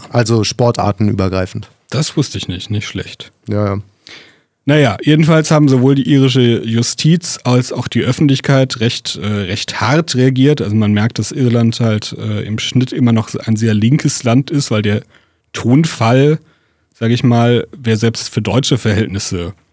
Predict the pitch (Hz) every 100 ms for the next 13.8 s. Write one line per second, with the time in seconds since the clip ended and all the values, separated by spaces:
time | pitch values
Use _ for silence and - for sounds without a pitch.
0 | _ 185 175 147 117 123 123 104 - 98
1 | - 113 - 107 95 127 160 - - -
2 | - - 110 110 104 123 135 120 117 127
3 | 117 107 113 101 - 110 113 113 107 104
4 | 117 117 110 110 107 98 101 110 101 107
5 | 120 151 143 151 - - _ 107 101 127
6 | - - _ - 113 - 104 139 156 139
7 | 170 - _ _ - 113 117 107 110 110
8 | 82 - 113 - 113 - - 104 104 101
9 | - - 113 131 151 - - - - -
10 | _ 120 107 117 - 117 117 - 113 131
11 | - 123 117 123 104 101 107 - - 123
12 | - 110 104 113 104 - 113 - 110 107
13 | 117 110 101 107 - 113 107